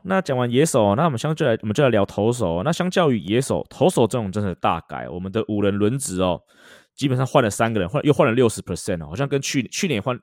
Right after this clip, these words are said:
我记得去年好像也是换了三个，今年也是换了三个。那我们现在阵容就是 Scherzer、Verlander、千贺晃炸、Quintana 跟 Carrasco。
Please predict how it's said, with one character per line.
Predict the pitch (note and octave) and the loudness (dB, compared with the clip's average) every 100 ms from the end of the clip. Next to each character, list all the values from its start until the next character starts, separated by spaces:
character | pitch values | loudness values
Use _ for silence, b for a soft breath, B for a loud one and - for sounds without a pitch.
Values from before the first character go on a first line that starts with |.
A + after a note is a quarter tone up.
| - | -6
我 | A2+ | -2
记 | F3+ | -2
得 | |
去 | - | -2
年 | D#3+ | -2
好 | F#2+ G#2+ | -2 -2
像 | |
也 | A2 | -2
是 | G2 | -4
换 | - F#2+ | -6 -6
了 | |
三 | E2 E2+ E2 | -6 -10 -10
个， | C#2+ | -8
今 | D#3 | -6
年 | C3+ | -4
也 | |
是 | G#2 | -4
换 | G#2+ | -6
了 | D#2+ | -8
三 | - D#2+ D2+ | -8 -10 -10
个。 | - | -8
那 | C3+ | -4
我 | A#2+ | -4
们 | F#2+ | -4
现 | C#3 | -4
在 | A#2 | -4
阵 | B2 G#2+ | -4 -4
容 | E2+ | -4
就 | G2 | -6
是 | |
Scherzer、 | - - B2+ A2+ E2 - _ | -6 -2 -2 0 -4 -8 _
Verlander、 | G#2+ A#2+ B2 G2 E2 G1+ _ _ _ _ _ | -4 0 0 -2 -4 -10 _ _ _ _ _
千 | - B2 | -2 0
贺 | B2 A2 | 0 0
晃 | F2 E2 | -2 -6
炸、 | F#2 - - | -6 -8 -10
Quintana | G2 E2+ G#2+ G#2+ D2+ - | -8 -6 -4 -4 -4 -8
跟 | F#2 F2+ | -8 -8
Carrasco。 | - F2+ F#2 F#2+ - - | -6 -2 -2 -2 -6 -12